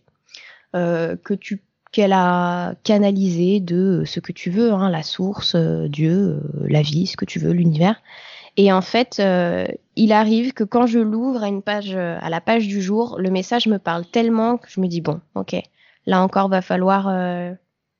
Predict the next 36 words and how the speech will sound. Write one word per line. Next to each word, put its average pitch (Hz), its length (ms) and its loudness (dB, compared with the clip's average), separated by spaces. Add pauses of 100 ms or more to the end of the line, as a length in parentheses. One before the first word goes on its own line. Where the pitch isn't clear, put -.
(540)
le 196 140 6
mettre 190 280 2
en 196 60 0
place. » 175 300 -6
Voilà. 185 180 -6
J'ai-, 190 240 -2
j'aime 233 220 2
bien 294 240 0
avoir 254 260 0
des 233 120 -2
petits - 240 -4
messages, 233 580 -2 (540)
ou 247 160 6
alors 233 260 4
ça 220 160 -2
va 202 80 0
être 196 140 -2
moi 220 180 4
qui - 220 -6
vais, 202 300 2
euh, 180 480 0
qui - 180 -10
vais 180 80 -2
juste 208 260 -4
me 220 140 4
recentrer 214 800 -2
et, 202 60 -2
euh, 185 180 -6
essayer 196 360 -4
de 185 80 -8
voir 202 260 -2
ce - 60 -14
que - 120 -8
je 185 100 -4
ressens 196 600 0
et, 175 200 2